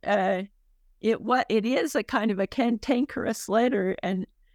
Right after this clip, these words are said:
that he didn't want to associate himself with it makes sense. And so, um, it's a pretty good argument, but there, I think the arguments that he didn't write it are better. And so let me go through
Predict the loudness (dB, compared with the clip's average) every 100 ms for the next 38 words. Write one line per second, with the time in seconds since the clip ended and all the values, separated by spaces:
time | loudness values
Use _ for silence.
0 | _ 0 4 4 2 -4 -2 2 2 0
1 | -2 0 2 0 -4 -6 -6 -2 -2 0
2 | -4 -8 -16 _ _ -20 _ -2 2 2
3 | 2 2 0 2 -2 -2 0 0 0 -2
4 | 0 0 -4 -4 -2 -2 -2 -8 -4 -2
5 | 0 -2 -8 -12 -12 -4 -2 0 0 2
6 | 0 -2 -2 0 0 0 -2 -6 -8 _
7 | _ _ _ _ -2 0 0 2 2 2
8 | 2 2 4 4 4 2 0 0 -6 -10
9 | 2 2 4 0 -2 -4 -8 -8 0 2
10 | 2 2 2 0 -4 -2 2 2 2 -2
11 | -2 -2 -6 -4 2 2 2 -6 0 2
12 | 4 2 2 2 2 0 0 -2 0 0
13 | 2 -2 -4 -6 -6 -2 2 2 4 4
14 | 2 2 2 0 -4 -2 0 0